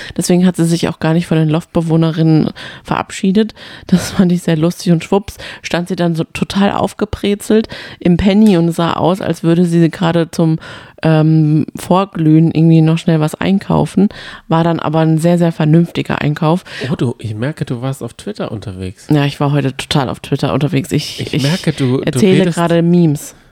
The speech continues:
Speaker 2: Du, du redest richtig gut in Tweets rum.
Speaker 1: Mhm.
Speaker 2: Das finde ich richtig gut.
Speaker 1: Ja, danke. Ich bin ja sonst eigentlich nie auf Twitter unterwegs, weißt du ja.
Speaker 2: Aber du bist schon so eine Twitcherin geworden.
Speaker 1: Mittlerweile. Was ich aber viel schöner fand, war die Tatsache, dass Jay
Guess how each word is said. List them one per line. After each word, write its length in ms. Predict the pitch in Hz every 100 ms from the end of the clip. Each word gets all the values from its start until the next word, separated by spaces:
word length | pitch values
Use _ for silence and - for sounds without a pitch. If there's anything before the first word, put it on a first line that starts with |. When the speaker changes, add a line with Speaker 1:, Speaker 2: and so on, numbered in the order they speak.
| _
Speaker 2:
Du, 140 | - 139
du 160 | 143
redest 480 | 127 131 196 180 -
richtig 380 | 185 185 180 -
gut 200 | 285 269
in 160 | - 139
Tweets 440 | - 226 - -
rum. 220 | 104 101 - -
Speaker 1:
Mhm. 220 | 165 156
Speaker 2:
Das 140 | 143
finde 180 | 165 101
ich 100 | -
richtig 320 | 107 - - -
gut. 280 | 262 - - -
Speaker 1:
Ja, 120 | 180
danke. 380 | 180 202 - 170
Ich 120 | -
bin 120 | 160
ja 80 | 160
sonst 200 | 160 156
eigentlich 220 | - 147
nie 180 | 160 151
auf 100 | -
Twitter 340 | - - -
unterwegs, 600 | - - - - - -
weißt 260 | - 151 -
du 60 | -
ja. 60 | -
Speaker 2:
Aber 80 |
du 120 | 311 247
bist 260 | 226 -
schon 160 | 226 208
so 80 | 185
eine 200 | 180 165
Twitcherin 600 | - 147 - 117 110 104
geworden. 340 | 98 104 95
Speaker 1:
Mittlerweile. 720 | 160 101 147 147 - - - - - - - - -
Was 220 | 180 196
ich 160 | 220 202
aber 200 | 180 175
viel 420 | - 190 196 196
schöner 400 | - 175 160 143
fand, 460 | - 147 139 156 -
war 120 | 147
die 140 | 151
Tatsache, 720 | - 156 151 - 151 - 165 - - -
dass 220 | - 156 -
Jay 400 | - 156 160 165